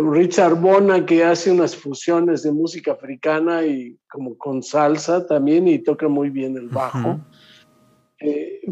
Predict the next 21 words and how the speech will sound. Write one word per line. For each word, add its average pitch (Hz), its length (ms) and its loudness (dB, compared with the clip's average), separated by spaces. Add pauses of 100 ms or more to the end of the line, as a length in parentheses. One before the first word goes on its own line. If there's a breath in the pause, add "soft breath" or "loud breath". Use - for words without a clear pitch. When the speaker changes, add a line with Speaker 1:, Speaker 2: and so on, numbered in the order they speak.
Speaker 1:
pues 160 200 2
habría 175 360 6
una 254 240 6
gran 196 400 4
cantidad 180 540 4
de, 170 260 4
de, 120 600 -6 (200)
de, 110 500 -6
de 131 200 0
músicos. 151 540 0
No, 170 200 4
la 160 180 4
verdad 165 420 4
no, 196 360 2 (720 loud breath)
no, 175 420 4
no, 170 320 4
no 175 220 4
sé 170 240 -2
qué 170 120 2
recomendar. 139 760 0
Yo 147 320 0